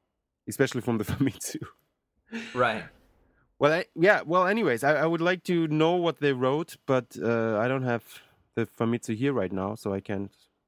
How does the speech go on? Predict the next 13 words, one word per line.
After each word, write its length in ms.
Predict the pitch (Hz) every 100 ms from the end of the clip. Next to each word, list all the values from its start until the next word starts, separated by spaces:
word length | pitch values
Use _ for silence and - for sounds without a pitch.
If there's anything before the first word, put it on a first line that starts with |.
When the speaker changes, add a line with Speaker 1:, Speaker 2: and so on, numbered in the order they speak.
| _
Speaker 1:
I 40 | 104
will 120 | 135
never 200 | 147 190
know. 260 | 127 87 90
Nobody 340 | 117 156 147 104
will 240 | 92 85 _ _ -
ever 300 | 98 95 92
know, 120 | 101 92
probably, 460 | - 98 90 85
who's 220 | 92 92 101
listening 320 | - 92 90
right 180 | 87 80
now. 260 | 82 95